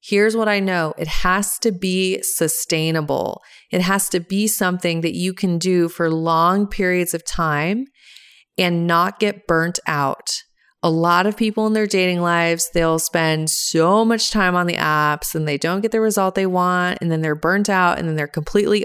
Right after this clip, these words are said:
off the apps, just like gym routines. People go really, really hard for a week and then they're done.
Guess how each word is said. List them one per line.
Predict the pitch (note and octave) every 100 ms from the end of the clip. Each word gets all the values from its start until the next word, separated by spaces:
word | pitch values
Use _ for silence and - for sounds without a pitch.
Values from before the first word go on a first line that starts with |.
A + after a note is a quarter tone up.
| -
off | D#3+ E3 - -
the | -
apps, | D3 C3+ - - - - _ -
just | F#3+ -
like | G#3 -
gym | A3+ A#3+
routines. | A3 G3 F3+ D#3+ D3+ - - - - -
People | G3 F3+
go | F3 E3+
really, | D#3+ D#3+ E3+
really | F3 F#3 F#3
hard | F3+ F3+ F3+
for | F#3+
a | F#3+
week | G3+ A#3+ A#3+ - - - - -
and | - E3
then | E3
they're | E3+ F3
done. | A3 G3+ E3+